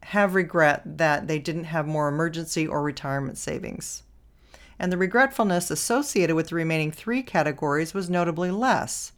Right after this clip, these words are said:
Number one, amount of debt.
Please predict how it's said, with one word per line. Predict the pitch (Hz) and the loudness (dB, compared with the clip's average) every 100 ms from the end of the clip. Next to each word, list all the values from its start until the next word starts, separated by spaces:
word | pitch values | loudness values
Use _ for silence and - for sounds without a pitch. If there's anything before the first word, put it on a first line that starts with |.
| _ _ _ - - _ _ _ | _ _ _ -20 -20 _ _ _
Number | 156 160 | -6 -2
one, | 160 170 208 | 2 2 2
amount | 175 160 160 233 | 0 0 2 2
of | 208 156 | 0 -2
debt. | 147 123 156 185 | 0 2 2 -2